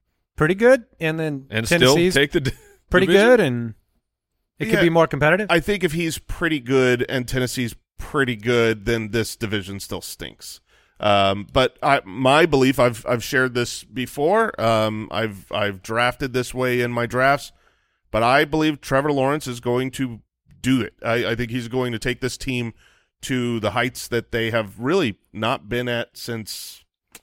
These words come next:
Speaker 1: Well,
Speaker 3: But,
Speaker 1: you,
Speaker 3: like
Speaker 1: you're gonna get 'em on Showcase week two at home, Kansas City.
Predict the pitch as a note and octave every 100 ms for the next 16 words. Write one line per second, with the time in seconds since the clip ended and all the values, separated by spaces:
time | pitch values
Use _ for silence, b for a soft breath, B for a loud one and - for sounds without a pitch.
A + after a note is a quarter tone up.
0 | _ _ _ _ _ _ _ F3 F#3+ F#3
1 | F#3 D#3 E3+ F3+ G3 F#3 F#3 F3+ E3+ D3
2 | - E3+ E3 B2+ A#2 - - C#3+ F3 -
3 | E3+ D3+ D#3+ D#3+ E3 D3+ D3 C#3+ D3+ -
4 | D3 C#3+ B2+ - B2 G2+